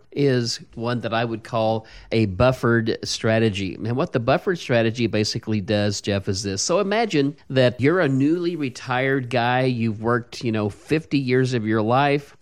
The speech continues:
We're ready now to start turning on income out of our portfolio. And so we've got the risky bucket where we know if markets are doing good and they come in, we're gonna do good.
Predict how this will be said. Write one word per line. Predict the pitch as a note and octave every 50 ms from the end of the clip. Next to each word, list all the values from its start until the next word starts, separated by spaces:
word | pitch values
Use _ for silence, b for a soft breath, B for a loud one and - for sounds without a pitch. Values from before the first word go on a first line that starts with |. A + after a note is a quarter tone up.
| -
We're | C#3 B2 A#2 A2+
ready | A2 A#2 B2 C3 B2+ A#2+
now | A#2 A#2 A#2 A#2+ A#2
to | A2 - - A2+ A2 G#2+ G#2 G2+ - _ -
start | - - - B2 A2 G2+
turning | - C3+ B2 A#2+ A#2 A2 A2+
on | A2+ A2 G#2
income | - - B2 C#3+ D3+ C#3 - - C3+ B2 A#2+ A#2+ A#2 A#2
out | - - G#2+ A#2+ A#2+ A#2+ - -
of | D#2+ G#2+ G2+
our | G#2+ G#2+ G#2 G2+
portfolio. | - - A2+ F#2+ - - - C#3+ D#3 E3 D#3+ C#3+ A#2+ A2+ A2+ A2+ A2+ A2+ A2+ - -
And | - - A2+ A#2 A#2 A#2 A2+ A2+ G#2+
so | - - A2+
we've | G#2+ A2 A#2 A#2 G#2
got | B2 D3 F3+ G#3 -
the | - B2
risky | B2+ C#3+ D#3+ E3 - - D3
bucket | C3+ B2+ B2+ C3+ C3+ - - G#2
where | A#2+ A#2
we | A2+ A2+
know | A#2 B2+ C#3+ D#3
if | D3 B2 - -
markets | A#2+ B2+ C#3 D#3+ - D#3+ C3+ -
are | B2+ A2+
doing | A2 A2 B2+ C#3+ D3+ D3+ D3+
good | C3+ C3 C#3 C#3+ D3+ D3
and | C#3 A#2
they | A2 G#2
come | G#2 - - C#3+ C#3+ C#3+ D3 D3
in, | C#3 C#3 C#3 C3 A2
we're | A2 B2+ C3
gonna | C3+ C3 A#2+ A#2
do | G2+ G2+ A#2 A#2+ A#2
good. | G#2 G2+ A2+ A2 A2 A2+ A#2+ D3